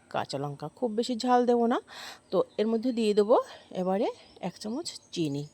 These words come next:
চিনিটা বলো না, তাহলে কিন্তু আমার হাজব্যান্ড কিন্তু দেখলে খাবে না, কাউকে চুপ চুপ, কাউকে বলবে না, ঠিক আছে? আচ্ছা, এইবারে দিলাম চারের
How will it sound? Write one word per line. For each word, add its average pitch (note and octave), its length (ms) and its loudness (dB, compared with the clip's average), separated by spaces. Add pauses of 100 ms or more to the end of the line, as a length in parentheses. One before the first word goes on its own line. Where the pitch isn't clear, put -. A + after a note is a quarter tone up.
(500)
চিনিটা F3+ 360 -2
বলো D#3+ 340 -6
না, G#3 320 -2
তাহলে E3 360 -8
কিন্তু B3+ 640 -4 (300)
আমার F3 180 -4
হাজব্যান্ড G3 440 -4
কিন্তু A3+ 200 0
দেখলে F3+ 440 -6
খাবে F3 360 -4
না, F#3+ 200 -2 (140)
কাউকে F3+ 300 -8 (100)
চুপ - 160 -6 (100)
চুপ, A#3+ 180 -6 (120)
কাউকে F#3 320 -4 (100)
বলবে F3+ 320 -4
না, F3 160 -6
ঠিক D4+ 140 -8
আছে? E4 180 0 (320)
আচ্ছা, G3+ 360 -2 (360)
এইবারে D4+ 420 6 (420)
দিলাম G#3+ 340 6 (1080)
চারের G#3 320 6